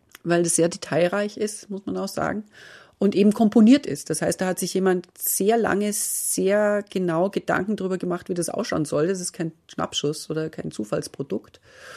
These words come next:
Und es bedeutet, dass ich auch das Recht habe, mir jede Ecke genau anzuschauen und, äh, zu fragen, was es eigentlich soll. Also ich handle da sozusagen im Sinne des Künstlers, der das gemacht hat.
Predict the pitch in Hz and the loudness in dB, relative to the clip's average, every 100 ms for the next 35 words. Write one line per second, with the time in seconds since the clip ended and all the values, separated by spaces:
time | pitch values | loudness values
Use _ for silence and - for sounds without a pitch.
0 | - - - _ 196 196 196 - 147 170 | -20 -20 -20 _ 2 4 2 4 4 4
1 | 220 190 185 202 - - - 175 - 180 | 2 0 0 -2 -4 -10 -8 -8 -8 -6
2 | - 117 185 - 180 175 180 180 175 170 | -2 -2 -2 -8 -4 -2 0 0 0 0
3 | 170 - 160 165 196 - 143 202 190 180 | -2 -4 -4 0 0 -2 -2 -2 0 0
4 | - 165 - 196 - 175 180 - - 170 | 0 -4 -6 -8 -2 0 0 -2 -2 0
5 | 170 175 - - 160 - 160 - - 180 | 0 -4 -6 -4 -4 -6 -10 -4 -2 0
6 | 175 170 - 175 - 165 170 - 165 156 | 0 -2 -4 -6 -4 -4 -4 0 4 4
7 | - _ - - - - - 156 - - | 2 _ -20 -20 -20 -10 -6 -2 -2 -4
8 | - - - - 180 170 160 175 160 165 | -6 -14 -8 0 2 2 2 0 0 -4
9 | 175 160 156 - 180 175 165 - 170 160 | -4 -2 -2 -2 -2 -2 -6 -6 -4 -4
10 | - - - 156 - 151 151 - - 147 | -6 -6 -4 -6 -6 -6 -6 -8 -10 -10